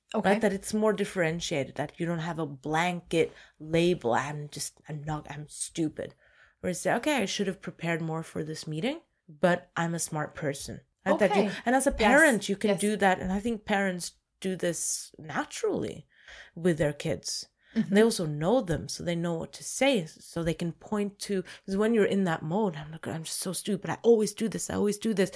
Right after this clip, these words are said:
Speaker 2: then you also forget the,
Speaker 1: The good
Speaker 2: the
Speaker 1: things.
Speaker 2: good things or
Speaker 1: Yeah.
Speaker 2: all the situations that came before where you didn't do that, where you weren't stupid, where you did get an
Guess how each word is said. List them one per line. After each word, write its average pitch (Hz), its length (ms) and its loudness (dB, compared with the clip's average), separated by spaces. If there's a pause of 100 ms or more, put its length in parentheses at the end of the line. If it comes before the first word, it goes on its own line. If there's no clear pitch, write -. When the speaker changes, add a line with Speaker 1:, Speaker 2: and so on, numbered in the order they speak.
(280)
Speaker 2:
then 208 100 0
you 220 100 2
also 226 200 -2
forget - 760 -2 (540)
the, 185 240 4
Speaker 1:
The 185 100 6
good 240 160 6
Speaker 2:
the - 100 -6
Speaker 1:
things. 202 180 8
Speaker 2:
good 196 260 8
things 339 360 4
or 196 160 6
Speaker 1:
Yeah. 196 280 0
Speaker 2:
all 285 340 6
the 269 100 2
situations 208 760 0
that - 160 -4
came 180 180 -4
before 220 400 2
where 160 140 0 (100)
you 156 60 -4 (200)
didn't 311 320 2
do 131 140 -2
that, 120 180 0
where 151 180 -2
you 147 60 -2
weren't 190 320 -2
stupid, 135 460 -4
where 123 160 0
you 156 160 -6
did - 300 -4
get 185 160 0
an 151 140 -8